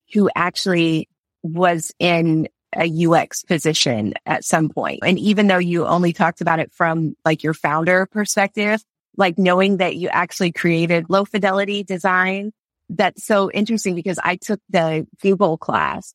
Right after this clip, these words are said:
I'm still in the midst of it right now, of become a U X designer. And that's where I fell in love with design thinking. And I had heard of it for the first time. And that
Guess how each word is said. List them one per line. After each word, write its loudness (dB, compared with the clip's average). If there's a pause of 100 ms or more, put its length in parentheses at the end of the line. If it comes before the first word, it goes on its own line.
(340)
I'm 0
still 2
in 0
the 0
midst -2
of 0
it -8
right -4
now, 2
of 0 (240)
become -2
a 2
U 2
X 0
designer. 0
And 2
that's 0
where 4
I 2
fell 2
in 0
love 2
with -2
design -2
thinking. 0
And 0
I 2
had -2
heard 2
of -2
it -4
for -2
the -2
first 0
time. 0 (340)
And 2
that 0